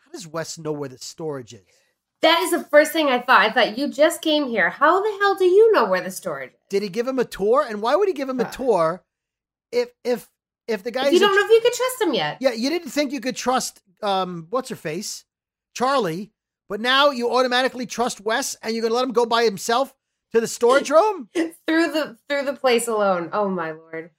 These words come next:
Speaker 1: He says, "I'm gonna help you bring Morgan down on the phone." They're like, "Oh, okay, we believe you." So Morgan is at the call box on that little podium.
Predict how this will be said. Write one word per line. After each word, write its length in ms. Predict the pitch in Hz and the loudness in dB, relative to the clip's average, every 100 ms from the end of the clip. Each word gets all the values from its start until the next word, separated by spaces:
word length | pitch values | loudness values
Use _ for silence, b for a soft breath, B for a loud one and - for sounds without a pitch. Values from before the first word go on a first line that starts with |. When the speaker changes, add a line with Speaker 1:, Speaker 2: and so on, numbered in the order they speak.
| _ | _
Speaker 1:
He 80 | 202 | -12
says, 140 | 196 208 | -6 0
"I'm 140 | 262 | 0
gonna 140 | 269 240 | 2 4
help 200 | 240 240 | 2 2
you 100 | 233 | -8
bring 260 | 190 240 214 | 0 0 4
Morgan 340 | 233 220 190 | 4 4 0
down 200 | 175 170 | -2 -2
on 80 | 170 | -6
the 80 | 165 | -6
phone." 280 | 226 214 175 | -2 -2 0
They're 60 | |
like, 140 | 175 175 | -2 8
"Oh, 260 | 339 311 | 10 10
okay, 260 | 415 220 247 | 8 0 0
we 140 | 285 | -2
believe 340 | 302 277 226 214 | -2 0 0 -2
you." 260 | 269 285 _ _ _ _ _ _ _ | -6 -6 _ _ _ _ _ _ _
So 180 | - 226 | -2 0
Morgan 480 | 202 240 294 311 311 | 2 8 8 6 -4
is 120 | 226 | 0
at 100 | 240 | 0
the 60 | 214 | -2
call 420 | - 214 247 247 | -8 -4 2 2
box 540 | 160 135 135 - - - | 0 -6 -6 -10 -14 -8
on 140 | 170 180 | -6 -4
that 140 | 175 | -2
little 180 | 202 208 | 0 -2
podium. 640 | 208 214 208 147 123 143 | 0 2 2 0 -10 -16